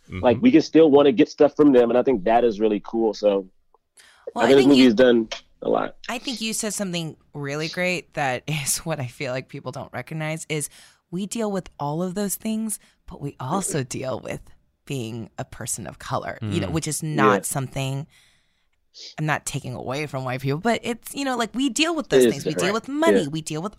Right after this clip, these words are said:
Speaker 3: all of that stuff. That is our life. Yet what we seem to only be portrayed as is our race. But it's like, we're all of those things,
Speaker 1: Right.
Speaker 3: but also, yeah. Yeah.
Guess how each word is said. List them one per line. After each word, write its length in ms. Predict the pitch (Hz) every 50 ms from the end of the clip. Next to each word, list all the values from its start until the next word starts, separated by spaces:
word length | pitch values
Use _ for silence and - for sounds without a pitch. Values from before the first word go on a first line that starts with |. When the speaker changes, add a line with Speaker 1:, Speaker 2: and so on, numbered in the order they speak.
| _ -
Speaker 3:
all 320 | - 277 - - 285 277 247
of 100 | 202 -
that 220 | 190 156 - -
stuff. 380 | - - - - 123 - - - _ _ - - - - - _
That 180 | - 220 226 240
is 160 | 269 247 240
our 100 | 240 226
life. 260 | 202 202 202 190 170 -
Yet 540 | 190 170 160 175 185 185 196 220 233 - _ _ _ - _ _ _
what 180 | - 180 160 -
we 320 | 156 190 190 185 180 180
seem 320 | 175 - - - 208 202 196
to 160 | - - - -
only 280 | 180 208 226 240 233 208
be 160 | 175 170 147 135
portrayed 500 | - 147 147 131 - - 139 123 113 101
as 380 | 113 113 117 - - - - _ _ _ -
is 440 | 208 214 233 220 202 180 160 - - _ _ - - _ _ _ -
our 100 | 147 139
race. 480 | 127 - - - - 165 - - - - _ - - - - _
But 120 | - 160 -
it's 80 | -
like, 140 | 180 170 - _ _ _ _ _ _ _ _ _
we're 240 | - 175 185 170 - - _ -
all 360 | 156 175 170 165 160 160 156
of 160 | 147 135 139
those 260 | - 135 123 131 -
things, 380 | - - - 123 95 80 82 87
Speaker 1:
Right. 200 | 101 - - - - -
Speaker 3:
but 180 | 156 147 - _ _ -
also, 440 | 143 143 135 - - - - - 58
yeah. 320 | - 120 123 90 71 - - _ - - _ - - - - - -
Yeah. 120 | - -